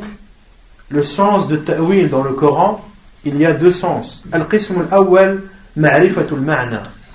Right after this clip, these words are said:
Le premier sens, c'est connaître la signification. والقسم الثاني أنه معرفة الحقيقة والكيفية التي يؤول إليها الشيء في المستقبل.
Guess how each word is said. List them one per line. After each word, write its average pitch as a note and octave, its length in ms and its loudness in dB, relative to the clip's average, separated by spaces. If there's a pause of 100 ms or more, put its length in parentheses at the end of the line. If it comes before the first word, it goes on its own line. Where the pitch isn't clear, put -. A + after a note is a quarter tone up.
(400)
Le A#2+ 80 -8
premier F3+ 280 0
sens, G#3 380 -2
c'est F3 140 -2
connaître F3 840 -2 (400)
la C3 140 -2
signification. D3 840 -6 (520)
والقسم F3 480 0
الثاني F#3 580 0 (340)
أنه E3+ 460 2
معرفة D#3+ 640 -2
الحقيقة D#3 840 -4 (440)
والكيفية D3+ 1120 0 (340)
التي E3+ 440 2
يؤول D#3+ 680 0
إليها D3 400 -2
الشيء E3+ 520 -6
في C#3+ 120 -10
المستقبل. B2+ 840 -4